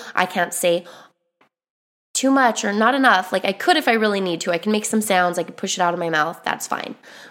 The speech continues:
But, like, I, I could.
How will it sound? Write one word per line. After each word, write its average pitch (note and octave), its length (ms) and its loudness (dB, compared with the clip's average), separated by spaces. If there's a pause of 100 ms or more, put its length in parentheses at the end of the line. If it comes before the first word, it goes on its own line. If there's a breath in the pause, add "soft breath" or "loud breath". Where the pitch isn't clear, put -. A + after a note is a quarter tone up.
(120)
But, F#3+ 280 4 (640 loud breath)
like, F#3+ 180 -2 (420)
I, E3+ 200 -2
I G#3 140 4
could. D#3 420 -2